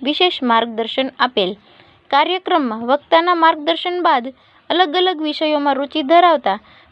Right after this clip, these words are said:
સજ્જન શક્તિઓને વિષય મુજબ અલગ અલગ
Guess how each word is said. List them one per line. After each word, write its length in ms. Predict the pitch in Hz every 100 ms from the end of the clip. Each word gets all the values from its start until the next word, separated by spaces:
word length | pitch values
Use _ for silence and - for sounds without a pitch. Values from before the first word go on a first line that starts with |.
| -
સજ્જન 360 | 311 262 392
શક્તિઓને 720 | 381 294 - 269 269 269 262
વિષય 300 | 254 285 330
મુજબ 500 | 330 349 277 254 233 254 - _ _
અલગ 300 | 311 370 320
અલગ 200 | 349